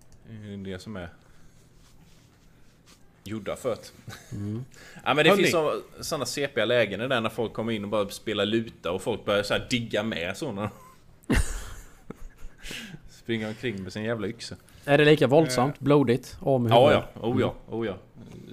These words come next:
Speaker 1: Slå av armar och ben och allt möjligt. Du kan slå av benet på en så kan han fortfarande leva. Ibland är ju C P fan bara hoppa omkring så.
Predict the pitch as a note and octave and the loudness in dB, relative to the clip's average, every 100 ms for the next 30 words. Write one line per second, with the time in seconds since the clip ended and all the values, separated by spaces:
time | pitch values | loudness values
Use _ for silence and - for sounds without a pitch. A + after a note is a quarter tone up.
0 | - - A2 A2 A2+ A#2+ G2 F#2+ G#2+ A#2 | -16 -6 -4 2 4 4 2 2 2 0
1 | G#2 F#2+ G2+ A2 G#2+ G2 F#2 G2+ A#2 C3+ | -2 -2 -6 -8 -6 -8 -8 -6 -2 4
2 | D3 A2+ C3 F#3 G#2+ G#2+ - G3 A#2+ A2+ | 4 4 4 4 4 2 2 2 2 2
3 | G#3 D#3 G3 G3 B2+ G#2+ G#2+ B2+ F3 F#2+ | 2 2 -2 0 0 0 0 2 2 2
4 | E2+ A2+ G3+ D3 D#3+ E3 - F3 F3 A2+ | 0 2 4 2 -2 -6 -2 -2 -2 -6
5 | C#3 B2 B2 D3 A#2 - - - C#3 A#2+ | -4 -2 0 -2 -2 -8 -20 -14 -12 -6
6 | B2+ A#2+ A#2+ A#2+ F#2 G#2 | -4 -4 -8 -10 -10 -10